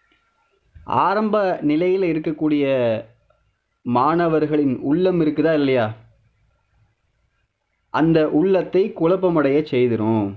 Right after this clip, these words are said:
ரொம்ப குழம்பி போயிருவாங்க. அதனால என்ன சட்டம் சொல்கிறோமோ, அதற்கு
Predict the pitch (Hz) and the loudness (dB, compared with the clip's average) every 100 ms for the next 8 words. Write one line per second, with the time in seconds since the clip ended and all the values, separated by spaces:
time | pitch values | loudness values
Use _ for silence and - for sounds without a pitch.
0 | - _ - 139 180 196 - 156 185 180 | -12 _ -2 0 0 -2 0 0 0 0
1 | 151 135 123 113 110 113 104 101 _ _ | 0 0 0 0 0 0 -2 -6 _ _
2 | _ _ _ _ - 131 147 143 117 117 | _ _ _ _ -2 0 2 0 2 2
3 | 123 127 - _ _ _ _ - 113 143 | 2 -2 -6 _ _ _ _ -2 2 2
4 | 196 220 165 143 - 214 190 175 160 156 | 2 0 -2 -4 -4 -2 -2 -2 0 0
5 | 143 139 190 226 127 139 165 165 | 0 0 0 -2 -2 -2 -2 -2